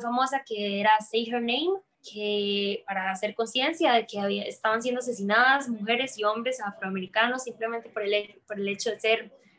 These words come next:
afroamericanos. Entonces ese movimiento nos pareció bastante bonito y quisimos aprovechar que en el momento en que comenzó el campeonato estábamos como en un clímax con, con los femicidios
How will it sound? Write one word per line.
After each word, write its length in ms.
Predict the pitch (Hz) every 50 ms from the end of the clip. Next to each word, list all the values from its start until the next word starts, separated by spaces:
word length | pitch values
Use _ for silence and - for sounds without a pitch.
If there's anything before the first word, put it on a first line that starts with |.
| _ -
afroamericanos. 840 | - 220 - 220 208 196 196 190 - 226 254 277 285 285 285 - _ _ _ _ _ _ _
Entonces 600 | - 247 247 240 - 233 226 226 226 262 262 247
ese 80 | 262 294
movimiento 420 | 294 262 233 226 233 226 226 277
nos 140 | 269 269 262
pareció 280 | - 233 226 208 226 226
bastante 300 | 233 - 269 254 247 277
bonito 320 | 269 277 302 302 294 294
y 40 | 269
quisimos 340 | 240 226 233 233 254 262 277
aprovechar 440 | - 240 226 214 208 - - - 226
que 60 | 254
en 60 | 240
el 60 | 214 208
momento 340 | 196 202 208 220 226 269
en 80 | 277 277
que 100 | 277 226
comenzó 320 | - - 214 208 202 208
el 80 | 208 214
campeonato 680 | - 269 269 269 226 226 233 254 294 - - 349 359 359 - - - - _ _
estábamos 560 | - 151 143 - - 233 240 247 269 285 277 285
como 160 | 311 330 214
en 100 | 208 214
un 100 | 226 226
clímax 640 | - 254 262 285 294 302 311 311 311 - - - -
con, 520 | - 233 214 208 202 202 202 196 190 180 - _ _ _ _
con 180 | - 233 220 214
los 140 | 208 208 -
femicidios 760 | 214 208 196 190 - 294 311 339 359 370 415 415 - -